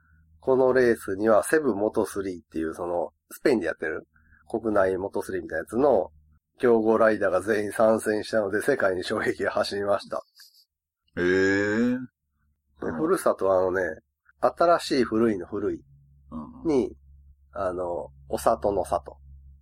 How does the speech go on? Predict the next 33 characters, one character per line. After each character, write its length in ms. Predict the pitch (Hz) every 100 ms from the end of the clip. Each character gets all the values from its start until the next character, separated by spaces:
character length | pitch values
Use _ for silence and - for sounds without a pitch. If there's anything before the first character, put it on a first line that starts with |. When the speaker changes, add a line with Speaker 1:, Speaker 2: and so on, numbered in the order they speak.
| _ _ _ _ _ _
Speaker 2:
ま 180 | 104 92
あ、 80 | 78
あ 40 | 73
の、 40 |
Speaker 1:
で、 100 | 135
ふ 120 | -
る 100 | 107
さ 180 | - 76
と。 200 | - - _
故 160 | - 185
郷 260 | - 110 95
じ 60 | 95
ゃ 40 |
な 40 |
く 80 | -
て。 60 | -
Speaker 2:
は 160 | -
い。 40 | - - - - - - - - - - - - 185
Speaker 1:
<laughs> 0 |
で、 80 | 170
太 200 | 156 170
陽 200 | 151 160
は 100 | 131
あ 40 |
の、 100 | 98
ほ 100 | 95
ん 60 | 101
ま 120 | 95
に 160 | 92 - _
太 160 | - 87
陽。 260 | 76 69 -
Speaker 2:
あ 640 | 87 78 71 60 57 60
ー。 40 | 78